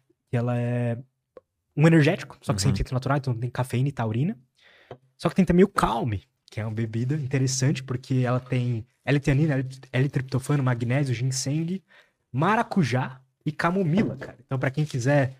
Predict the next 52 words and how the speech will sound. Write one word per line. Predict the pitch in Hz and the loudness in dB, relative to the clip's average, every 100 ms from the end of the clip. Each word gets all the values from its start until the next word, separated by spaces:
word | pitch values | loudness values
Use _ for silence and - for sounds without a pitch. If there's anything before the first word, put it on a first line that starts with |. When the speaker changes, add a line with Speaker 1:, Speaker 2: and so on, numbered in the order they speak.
| _ | _
Speaker 1:
uma | 120 | 0
bebidinha | 127 131 123 135 | 4 4 2 2
pra | 127 | 2
Speaker 2:
Mas | 110 | 0
Speaker 1:
tomar | 123 123 | 2 2
na | 127 | 4
hora | 123 123 | 4 2
do, | 120 123 113 | 0 0 2
da | 120 | 2
higiene | 120 123 | 4 4
do | 117 | 2
sono, | 117 - 170 190 190 165 | -2 2 6 6 6 6
de | 127 | 4
Speaker 2:
Sim, | |
Speaker 1:
noite, | 131 135 156 175 | 4 4 4 4
Speaker 2:
sim. | 185 | 0
Speaker 1:
cara, | 160 135 | 0 2
é | 123 | 2
maravilhoso. | 139 147 147 170 123 113 | 2 4 4 4 2 2
Inclusive, | 131 151 139 151 151 - - _ | 2 4 4 2 0 -12 -20 _
das | 131 143 139 | 0 0 0
três, | 135 143 139 - _ - _ _ _ - | 0 0 0 -8 _ -20 _ _ _ -2
é | |
a | 123 | 2
minha | 127 | 2
favorita | 131 135 117 | 4 4 4
em | 113 | 0
questão | 113 117 | 0 -2
de | 117 | -2
sabor | - 107 104 120 | -2 -2 -2 -2
e | |
tudo | 117 113 | -4 -4
mais, | 107 120 - | -2 -4 0
é | 123 | 0
o | 117 | 2
Calm. | - 107 104 - | 2 0 0 -2
E | 139 196 - _ _ _ _ _ | 2 2 0 _ _ _ _ _
cem | - | -2
por | |
cento | 147 160 | 2 2
natural | 160 160 147 185 - | 2 2 0 0 -2
e | 156 | -2
tem | 151 165 175 _ _ | 0 0 -2 _ _
sete | - - - - - | -12 -4 0 0 0
calorias, | - 160 131 110 107 | -2 0 0 -2 -10
cara. | - - - | -14 -18 -16
<laughs> | - - - - _ | 4 4 4 -10 _
O | 127 | -4
que | 131 | 0
é | |
maravilhoso. | 127 131 143 117 98 98 | 2 2 2 2 -2 -2
Então, | 131 139 | -2 -2